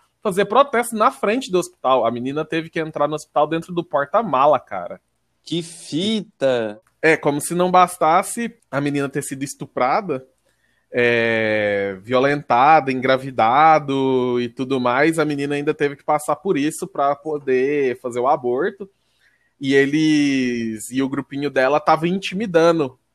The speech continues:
Speaker 1: T-, tanto que essa menina teve que viajar pra uma outra cidade pra fazer o aborto em outro hospital, porque o pessoal da cidade dela não queria fazer por pressão.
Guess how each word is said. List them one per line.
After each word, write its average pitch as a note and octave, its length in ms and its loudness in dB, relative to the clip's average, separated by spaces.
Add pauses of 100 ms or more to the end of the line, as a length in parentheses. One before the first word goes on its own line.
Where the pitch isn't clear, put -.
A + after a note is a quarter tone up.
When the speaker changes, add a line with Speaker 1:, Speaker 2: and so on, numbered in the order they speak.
(120)
Speaker 1:
T-, C3+ 120 -8
tanto C#3 340 -4
que D#3+ 100 -4
essa D#3+ 180 -2
menina D3 300 -4
teve D#3 240 -6
que - 80 -20
viajar C#3+ 280 -2
pra D#3+ 140 -6
uma D3 120 -4
outra C#3+ 200 -4
cidade E3 640 -2 (540)
pra C#3+ 160 4
fazer F#3 280 -2
o E3+ 80 4
aborto E3+ 380 0
em E3 80 -4
outro D#3+ 180 -2
hospital, F3+ 540 2
porque G3 320 -2
o D#3 120 2
pessoal C#3+ 380 -4
da D3 120 -4
cidade C#3+ 280 -4
dela C#3 240 0
não D3 160 -4
queria D3+ 220 -6
fazer C3+ 280 -6
por C3+ 160 -10
pressão. D3+ 520 -6